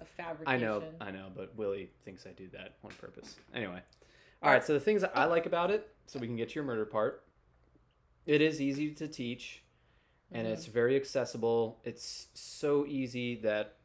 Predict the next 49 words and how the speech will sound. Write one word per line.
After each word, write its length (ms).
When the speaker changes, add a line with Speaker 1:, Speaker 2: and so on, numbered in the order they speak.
Speaker 2:
like 140
you 80
said, 260
like, 240
children 400
can 220
learn 180
how 80
to 80
play 320
it. 340
The 140
elderly, 680
my 220
dad, 640
God 240
forbid 260
he 140
ever, 480
like, 180
I'm 100
sure, 200
like, 120
he 120
would 200
love 400
this 160
game 340
too. 480
Um, 540
Speaker 1:
It's 160
a 60
small 440
box, 600
Speaker 2:
Yeah, 200
Speaker 1:
so 60
Speaker 2:
it's 120
a 100
small 180
Speaker 1:
it 40
can 100
Speaker 2:
box. 60
Speaker 1:
travel 460
pretty 260
well. 500
Speaker 2:
It 140
can, 240
'cause 160
that's, 260